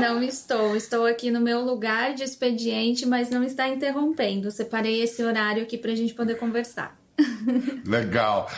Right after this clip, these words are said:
Speaker 2: é nesse ambiente, então, assim, nesse enquadramento que você recebe os seus clientes?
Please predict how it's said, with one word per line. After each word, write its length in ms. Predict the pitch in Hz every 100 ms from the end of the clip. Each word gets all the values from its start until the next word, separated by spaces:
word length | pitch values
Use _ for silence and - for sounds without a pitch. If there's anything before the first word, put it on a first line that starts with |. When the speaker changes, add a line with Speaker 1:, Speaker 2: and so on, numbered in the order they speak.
| -
Speaker 2:
é 100 | 117
nesse 320 | 123 165 -
ambiente, 600 | 165 143 139 156 147 -
então, 340 | 113 110 143 131
assim, 260 | 113 135
nesse 320 | 131 135 147 -
enquadramento 840 | 123 127 113 107 117 143 151 123
que 140 | -
você 300 | 107 107 -
recebe 560 | 110 110 104 120 117 104
os 80 | 98
seus 240 | 107 104
clientes? 880 | - 101 113 147 147 - - - -